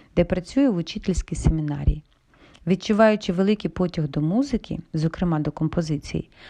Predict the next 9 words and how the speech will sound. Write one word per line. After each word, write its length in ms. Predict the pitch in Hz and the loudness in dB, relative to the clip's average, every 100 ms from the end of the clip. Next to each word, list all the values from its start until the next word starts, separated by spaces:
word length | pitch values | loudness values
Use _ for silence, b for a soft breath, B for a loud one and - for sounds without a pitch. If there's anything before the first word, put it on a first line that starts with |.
| B - | B 0
Олександр 640 | 175 175 - 208 185 175 | 0 4 4 4 2 -2
Кошиць 360 | - 294 226 - | 0 0 0 -2
переходить 600 | - 175 - 202 180 - | 0 -2 0 -2 -2 -2
на 100 | 165 | -2
роботу 380 | 160 175 262 190 | 0 0 0 0
до 140 | 165 | 2
музичного 640 | 165 156 208 277 - 180 | 2 2 0 -2 -2 -2
драматичного 760 | 160 165 156 151 175 - 160 156 | 0 0 -2 -2 -6 -4 -4 -4
інституту 640 | - 156 - 240 294 220 | -4 -6 -2 0 0 -2